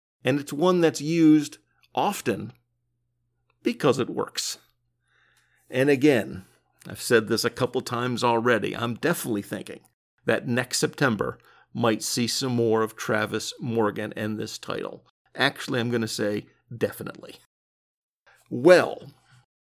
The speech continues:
I have to say, in terms of quantity and quality, that was an exceedingly enjoyable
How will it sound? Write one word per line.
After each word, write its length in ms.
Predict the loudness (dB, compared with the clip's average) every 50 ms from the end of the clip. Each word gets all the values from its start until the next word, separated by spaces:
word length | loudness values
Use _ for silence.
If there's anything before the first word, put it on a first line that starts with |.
| _ _ _ _ _
I 120 | -6 -6
have 360 | -4 0 4 6 6 4 4 2
to 100 | -4 -4
say, 460 | 2 4 4 4 4 0 -6 -8 -12 _ _ _ _ _ -10
in 140 | -10 -8
terms 340 | -4 0 2 2 2 2 2
of 180 | 0 -2 -2 -6
quantity 600 | -4 -2 0 0 0 -2 -2 2 2 2 4 2
and 240 | 2 2 2 0 -2
quality, 640 | -2 0 2 2 4 4 4 4 4 2 0 0 -6 -14 -20 _ _ _
that 280 | 0 2 2 2 2 2
was 200 | 2 2 4 4
an 120 | 4 4
exceedingly 960 | 4 2 2 0 -4 -2 0 2 4 4 4 4 4 2 -2 -6 -10 -16 _ _ _ _ _ _ _ _ _ -2
enjoyable 1000 | 0 2 2 0 -2 0 4 6 8 8 8 8 6 4 2 -2 -4 -6 -6 -10